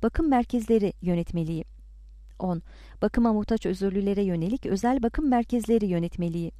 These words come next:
On bir, özürlülerin devlet memurluğuna alınma şartları ile yapılacak yarışma sınavları hakkında yönetmelik. On iki, kamu kurum ve kuruluşlarına işçi alınmasında uygulanacak usul ve esaslar hakkında yönetmelik. On üç,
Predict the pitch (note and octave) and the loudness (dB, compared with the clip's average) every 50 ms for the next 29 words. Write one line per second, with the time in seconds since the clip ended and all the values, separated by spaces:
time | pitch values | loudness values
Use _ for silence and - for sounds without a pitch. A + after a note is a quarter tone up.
0 | - - - - - - - - - - - - - - G#3 G3+ F#3 E3 E3 E3+ | -20 -20 -20 -20 -20 -20 -20 -20 -20 -20 -20 -12 -6 -2 -2 -2 0 -2 -4 -6
1 | - - - - - - - - - - G3+ G#3+ G3+ A3 G#3+ G#3+ G#3+ G3+ G3 G3+ | -8 -12 -20 -20 -20 -20 -20 -14 0 0 2 4 4 2 2 2 0 0 0 0
2 | C4 D#4 D4+ B3 A#3+ A3+ C4 - - A3+ A3+ A3 A3 A3 G#3 G#3+ G#3+ A3 A3 - | 0 2 2 2 4 4 0 0 2 2 2 4 2 2 2 2 2 2 0 0
3 | - G3 G3 G3+ G3+ G3+ G#3 - - F#3+ F3 - - F#3+ G3 G3 G#3+ G#3 F#3 F#3+ | 0 0 0 0 2 0 -2 -2 -2 -2 -2 -2 -2 -2 0 0 0 0 0 0
4 | F#3+ F3+ - - G3 F#3+ F#3 B3+ C#4+ - - A#3+ A#3 A#3 - - C4 C4 - - | 0 0 -2 -2 -2 -2 0 -2 -4 2 2 2 2 2 0 0 -2 -2 0 0
5 | A#3+ A#3 A3+ G#3+ A3 A#3+ B3 B3 A#3 - - A3+ G#3+ G#3 A3+ A#3 - - - - | 0 0 2 2 2 2 2 2 0 0 0 -2 0 0 -2 -4 -4 -10 -8 -4
6 | G3 F#3+ E3 E3 - - E3 D#3+ D#3+ - - - - - - - - - - - | -2 -2 -2 -2 -4 -6 -6 -6 -6 -10 -16 -20 -20 -20 -20 -20 -20 -20 -20 -20
7 | - - - A3 G#3+ F3 D#3 - - - - - - - - - - - - - | -20 -8 -2 -2 0 0 -2 -6 -12 -16 -16 -16 -20 -20 -20 -20 -20 -20 -20 -10
8 | - - G#3+ G3+ F#3+ F#3 - - F3+ G#3+ G#3+ G#3 G3 F#3 E3+ - - - G3+ F#3+ | 0 2 2 2 2 -2 -2 -2 0 0 0 0 0 -2 -2 -4 -4 -4 -4 -4
9 | F#3 F#3+ - - - F#3+ F#3 G#3 A#3+ C4 - A3 - - - - B3 A3+ A3 G#3+ | -4 -4 -6 -2 -2 0 2 2 0 0 -2 -4 -8 -4 -2 0 2 2 2 0
10 | G3 F#3+ F#3+ - G3+ G3 F#3+ F#3 F#3 F3+ F3+ F3+ F3+ F3+ F#3 F#3+ - D4 - - | 0 -2 -2 -2 -2 0 0 0 0 0 0 -2 0 -2 -2 0 -2 -2 -2 -4
11 | - A3 - - C4+ A#3+ G#3 F3+ - - - G#3+ G#3 - - A3+ A3 G3 F3+ - | -10 -10 -4 -4 -2 -2 0 -2 -2 -2 -2 -2 -2 -2 -2 -2 0 0 -2 -2
12 | - F#3 G3 - - - - - - - G3 F#3 E3 D#3+ - - D#3+ D#3+ E3+ - | -4 -4 -2 -2 -4 -4 -6 -14 -8 -6 -4 -4 -4 -4 -4 -6 -6 -6 -8 -10
13 | - - - - - - - - - - - - - G#3+ G3+ E3 D#3 - - - | -14 -20 -20 -20 -20 -20 -20 -20 -20 -20 -20 -10 -4 -2 -2 -2 -2 -8 -14 -20